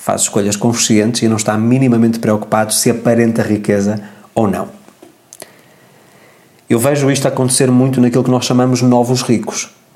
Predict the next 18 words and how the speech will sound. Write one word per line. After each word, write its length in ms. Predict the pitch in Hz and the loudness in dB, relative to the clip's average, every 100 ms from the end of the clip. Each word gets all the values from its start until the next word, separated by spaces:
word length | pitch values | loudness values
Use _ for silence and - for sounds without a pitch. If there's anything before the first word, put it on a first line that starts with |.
| _ - | _ -8
que 80 | 95 | -6
no 120 | 95 | -4
fundo 360 | - 110 110 | -2 0 2
não 200 | 117 113 | 2 2
é 40 | 113 | 2
sustentável. 680 | - - 127 127 107 101 - - _ _ - | 0 0 0 0 0 -2 -6 -16 _ _ -12
Rapidamente 600 | - 98 101 104 104 110 | -6 -4 -2 0 0 -2
se 80 | - | -2
tornam 260 | 110 110 | 0 0
pobres 300 | 107 113 110 | 0 0 0
novamente. 520 | 113 113 123 104 101 - - - - - - - - - _ - - | 0 2 2 0 -4 -12 -20 -20 -20 -20 -20 -20 -20 -20 _ -20 -4
Você 220 | 110 120 | -2 0
começa 300 | 120 139 135 | 0 0 0
a 40 | |
ganhar 300 | 120 120 127 | 0 0 0
um 80 | 131 | 0
pouco 300 | 123 143 - | 0 0 0
mais, 360 | 95 - - | -2 -4 -8